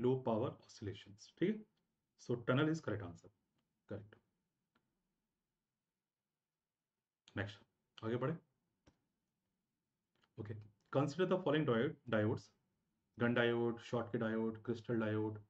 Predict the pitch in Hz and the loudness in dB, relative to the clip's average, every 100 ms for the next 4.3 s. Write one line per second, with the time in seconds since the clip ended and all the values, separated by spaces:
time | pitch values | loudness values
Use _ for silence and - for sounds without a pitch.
0 | _ _ _ _ _ 120 120 110 101 104 | _ _ _ _ _ -2 0 2 2 2
1 | 107 107 - _ _ _ _ 120 160 180 | 0 -4 -10 _ _ _ _ -2 2 4
2 | 160 165 165 - 156 156 127 127 156 - | 4 4 2 2 0 0 0 0 -2 -4
3 | 120 135 - _ - 120 131 127 127 98 | -4 -4 -6 _ -8 -2 -2 0 -2 -2
4 | 85 85 | -4 -14